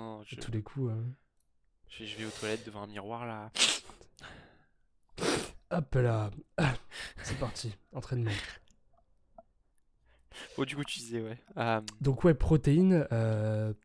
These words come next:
Speaker 2: Donc, c'est pas une obligation d'en prendre de la whey.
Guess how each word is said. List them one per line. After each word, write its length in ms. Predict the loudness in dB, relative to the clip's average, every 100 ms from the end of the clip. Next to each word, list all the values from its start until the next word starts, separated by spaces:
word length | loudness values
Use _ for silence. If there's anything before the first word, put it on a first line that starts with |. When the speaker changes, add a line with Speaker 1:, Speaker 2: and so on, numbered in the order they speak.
| _ _ _ _ _ _ _ -20 -6
Speaker 2:
Donc, 480 | 0 2 2 -2 -12 -18 -20 _
c'est 180 | -8 4
pas 100 | 6
une 100 | 8
obligation 500 | 6 4 0 0 -2
d'en 120 | -2
prendre 260 | -2 -4 -4
de 40 |
la 120 | -4 -6
whey. 240 | -6 -8